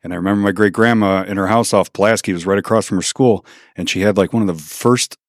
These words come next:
motor vehicles, like the Model T or something like that, in that garage. I have no idea where it is now, but it's these gridded blocks, man, super tight. Your wingspan could reach in between these two houses in these, in these three flats. And typically there was,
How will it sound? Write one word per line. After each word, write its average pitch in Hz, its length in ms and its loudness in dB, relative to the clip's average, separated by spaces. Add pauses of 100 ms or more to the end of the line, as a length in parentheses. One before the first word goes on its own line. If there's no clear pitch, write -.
(100)
motor 104 420 2
vehicles, 82 640 -2
like 82 180 -4
the - 60 -4
Model 98 280 4
T 98 280 0
or 82 120 -2
something 90 300 -4
like 85 140 -6
that, 85 140 -4
in 87 80 -6
that 90 140 -2
garage. 85 360 0
I 104 60 0
have 87 140 -4
no 95 320 0
idea 110 280 2
where 101 200 2
it 90 80 2
is 90 240 -2
now, 92 360 -2 (560)
but 98 120 0
it's - 180 0 (640)
these 87 200 -8
gridded 110 560 2
blocks, 117 440 4
man, 110 220 0
super 113 300 -2
tight. 113 340 0
Your 110 140 -2
wingspan 110 580 0
could 87 220 -10
reach 113 240 0
in 101 80 0
between 107 340 0
these 113 180 -2
two 113 180 2
houses 107 460 0
in 110 140 0
these, 101 380 0
in 104 160 -4
these 98 260 -4
three 107 240 0
flats. 131 480 0
And 90 260 -6 (140)
typically 123 560 2
there 107 200 2
was, 95 300 0